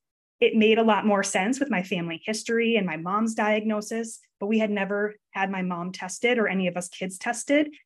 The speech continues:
because they had assumed that her breast cancer may have been related to some hormone therapy, et cetera, that she had in her past. So moving forward, I had, uh, the double mastectomy with D-flap reconstruction in July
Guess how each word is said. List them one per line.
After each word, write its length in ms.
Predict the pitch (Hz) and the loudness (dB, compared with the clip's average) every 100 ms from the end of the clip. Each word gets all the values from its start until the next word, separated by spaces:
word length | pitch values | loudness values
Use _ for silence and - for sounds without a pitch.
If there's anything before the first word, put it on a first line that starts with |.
| _ - | _ -4
because 440 | 220 220 208 190 - | -2 2 2 2 -6
they 260 | 190 202 | -2 -2
had 180 | 196 214 | 0 -2
assumed 680 | 202 - 214 202 196 196 190 - | -2 -2 -2 -2 -2 -4 -6 -8
that 220 | 208 - | -4 -2
her 100 | 226 | -2
breast 300 | 208 202 190 | -2 -4 -6
cancer 240 | 190 185 185 | -8 -6 -2
may 140 | 185 | -2
have 80 | 180 | -2
been 100 | 175 | -4
related 400 | 170 175 170 175 | -6 -4 -4 -4
to 80 | 180 | -6
some 220 | 180 175 | -10 -10
hormone 340 | 196 180 175 | -6 -4 -2
therapy, 640 | 170 180 175 170 180 170 170 - | -2 -2 -2 -4 -8 -8 -10 -12
et 120 | 185 | -6
cetera, 280 | - 170 165 | -2 0 0
that 200 | 165 - | -2 -4
she 140 | 185 | -8
had 200 | - 147 | -8 -10
in 60 | 143 | -10
her 100 | 135 | -10
past. 480 | - - - - _ _ | -10 -8 -10 -14 _ _
So 360 | - 247 226 220 | 2 6 8 8
moving 320 | 233 269 262 | 8 6 4
forward, 400 | 254 240 254 262 | 4 4 4 4
I 160 | 214 202 | 2 -2
had, 520 | - 208 196 196 - | -2 -2 0 -2 -4
uh, 240 | 196 185 180 | -4 -2 -2
the 100 | 196 | -2
double 180 | 208 | -2
mastectomy 480 | 220 202 196 208 208 | -2 -4 -10 -6 -4
with 240 | 196 190 - | -4 -4 -8
D-flap 420 | 202 196 185 185 | -8 -4 -4 -4
reconstruction 640 | 196 190 190 - 180 - 185 | -6 -6 -6 -6 -6 -4 -2
in 140 | 180 | -2
July 480 | 180 180 165 165 | -4 -4 -2 0